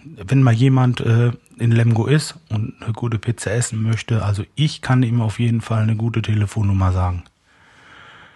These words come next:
Ja, okay. Ich würde sagen, lassen wir es erstmal für heute und, äh, aufregen kann ich mich morgen wieder. <laughs> Nein, es hat echt keinen Sinn. Ihr wisst ja auch nicht, worum es geht.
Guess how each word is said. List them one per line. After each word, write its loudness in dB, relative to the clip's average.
Ja, 2
okay. 2
Ich -4
würde 0
sagen, 0
lassen 2
wir 4
es -2
erstmal -2
für -6
heute 2
und, 0
äh, 2
aufregen -2
kann 0
ich -2
mich -4
morgen 0
wieder. -2
<laughs> 2
Nein, 2
es -4
hat -6
echt -10
keinen 0
Sinn. -2
Ihr -2
wisst -2
ja -2
auch -2
nicht, -6
worum -6
es -12
geht. -18